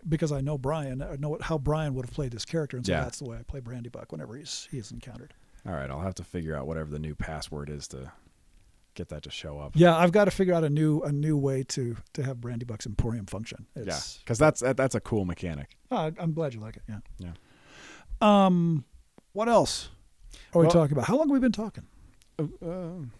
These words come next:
Speaker 1: I mean, I really don't know.
Speaker 2: I really have no idea. When I looked up a little while ago, we were at thirty-seven minutes, but I think
Speaker 1: Man,
Speaker 2: that
Speaker 1: this
Speaker 2: that's
Speaker 1: time goes,
Speaker 2: including
Speaker 1: time really
Speaker 2: before we really
Speaker 1: cruises.
Speaker 2: started going. We've been recording.
Speaker 1: But time cruises when you're listening to your own voice 'cause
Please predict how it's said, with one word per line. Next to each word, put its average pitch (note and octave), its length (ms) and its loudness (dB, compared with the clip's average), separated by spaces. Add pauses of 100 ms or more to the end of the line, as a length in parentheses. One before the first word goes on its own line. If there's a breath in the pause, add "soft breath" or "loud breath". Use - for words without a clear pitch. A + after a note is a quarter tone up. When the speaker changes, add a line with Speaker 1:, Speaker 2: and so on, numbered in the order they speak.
(340 soft breath)
Speaker 1:
I F3 60 -6
mean, D#3+ 120 -4
I D#3 40 -6
really C3+ 240 -2
don't F3+ 140 -4
know. A#3 100 -4 (240)
Speaker 2:
I - 140 -14 (100)
really D2+ 240 -12
have D#2 140 -10
no E2 80 -6
idea. F2 220 -4
When E2+ 100 -4
I E2+ 60 -4
looked F#2 240 -6
up G#2+ 100 0
a - 20 -10
little F2 160 -4
while G#2 200 -2
ago, D2+ 120 -8
we D2 120 -8
were C2 60 -12
at - 100 -18
thirty-seven B2 640 -12
minutes, C#2 300 -14
but - 200 -12
I F2+ 60 -4
think F2+ 100 -6
Speaker 1:
Man, - 120 2
Speaker 2:
that D3 80 2
Speaker 1:
this A2+ 120 -2
Speaker 2:
that's A#2 240 -2
Speaker 1:
time G3+ 260 2
goes, F3+ 200 4
Speaker 2:
including C#3+ 580 -4
Speaker 1:
time A3+ 300 -2
really G#3+ 160 2
Speaker 2:
before A2+ 100 2
we F#3+ 80 -2
really F2+ 120 -2 (100)
Speaker 1:
cruises. E2 160 -4
Speaker 2:
started D#2 320 -4
going. C#2+ 340 -8 (160)
We've F2+ 120 -8
been D#2+ 120 -10
recording. C2 400 -12 (560)
Speaker 1:
But E3 80 4
time F3 220 4
cruises D#3+ 320 2
when A#2+ 100 -4
you're A#2+ 100 -4
listening A#2+ 260 -6
to G#2+ 40 -6
your G2 100 -4
own F2+ 120 -6
voice G#2+ 240 -8
'cause - 400 -12